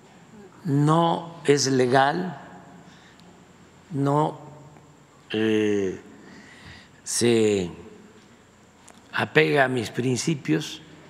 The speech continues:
soy maderista, creo en el sufragio efectivo y en la no reelección. Y además, ya hablé de las ventajas.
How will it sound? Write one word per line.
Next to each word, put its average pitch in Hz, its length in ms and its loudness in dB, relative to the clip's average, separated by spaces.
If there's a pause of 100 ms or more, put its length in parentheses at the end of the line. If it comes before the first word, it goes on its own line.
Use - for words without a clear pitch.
(640)
soy 151 240 2
maderista, 135 760 0 (1080)
creo 151 440 2
en 117 100 -2
el 113 100 -4
sufragio 135 500 0
efectivo 151 500 -2
y 143 80 2
en 120 80 0
la 117 120 -2
no 127 120 -4
reelección. 127 640 -2 (1400)
Y 175 120 6
además, 202 800 0 (2500)
ya 139 140 6
hablé 143 240 0
de 143 100 0
las 120 180 2
ventajas. 123 720 -2